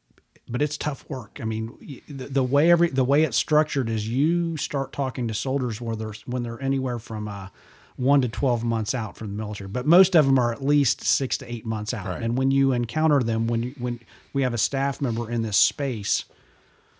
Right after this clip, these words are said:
Speaker 1: you know, they're going through a class on, uh, they're going through a class primarily given by the Department of Labor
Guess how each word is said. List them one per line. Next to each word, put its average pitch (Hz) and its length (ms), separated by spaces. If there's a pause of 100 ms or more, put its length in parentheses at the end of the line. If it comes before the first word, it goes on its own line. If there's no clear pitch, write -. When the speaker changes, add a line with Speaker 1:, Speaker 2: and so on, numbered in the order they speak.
(220)
Speaker 1:
you 127 60
know, 127 80
they're 143 140
going 156 240
through 143 160
a - 20
class 135 480
on, 117 800
uh, 117 380 (240)
they're 135 140
going 151 220
through 143 120
a - 20
class 139 420
primarily 139 520
given 123 280
by 117 140
the 113 80
Department 113 460
of 107 80
Labor 127 420